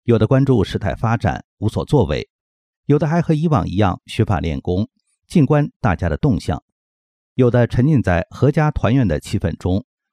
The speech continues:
为家庭和美尽心尽力，美其名曰符合常人状态，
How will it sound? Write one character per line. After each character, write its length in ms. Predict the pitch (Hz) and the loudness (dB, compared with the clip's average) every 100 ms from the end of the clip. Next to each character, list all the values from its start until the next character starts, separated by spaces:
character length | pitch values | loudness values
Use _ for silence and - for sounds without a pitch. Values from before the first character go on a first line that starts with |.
| - | -2
为 140 | 143 127 | 0 2
家 220 | 170 165 | 0 0
庭 180 | - 147 | 0 -2
和 240 | - 117 | 0 0
美 280 | 127 67 - - | 0 -2 -8 -4
尽 200 | 110 82 | 0 0
心 220 | 98 104 | 0 0
尽 220 | 101 71 | -2 -4
力， 200 | 98 92 _ _ _ _ | -4 -6 _ _ _ _
美 180 | 98 90 | 0 0
其 180 | - 131 | 2 2
名 180 | 92 80 | 2 0
曰 260 | 101 113 - _ - | 0 -2 -4 _ -8
符 180 | - 92 | -2 0
合 240 | 95 101 | 0 0
常 220 | - 92 | -2 0
人 80 | 110 | 2
状 200 | 131 87 | 2 0
态， 240 | - 76 | -4 -10